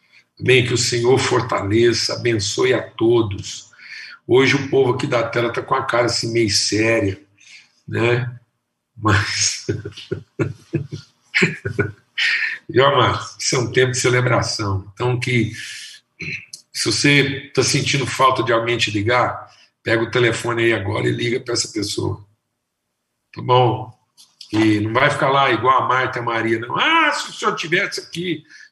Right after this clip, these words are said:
isso não tinha acontecido. Então, lembra que até Jesus não respondia o WhatsApp na hora que todo mundo queria,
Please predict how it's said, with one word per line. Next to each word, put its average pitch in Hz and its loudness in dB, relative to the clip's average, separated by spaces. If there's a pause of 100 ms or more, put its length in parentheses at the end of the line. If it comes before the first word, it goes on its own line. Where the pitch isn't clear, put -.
(100)
isso 131 -2
não 143 0
tinha 127 0
acontecido. 110 -4 (880)
Então, 107 0 (2000)
lembra 123 4
que 120 0
até 127 2
Jesus 117 0
não 127 -2
respondia 120 -2
o 120 0
WhatsApp 113 0
na 120 -4
hora 117 0
que - -10
todo 113 -4
mundo 113 -4
queria, 101 0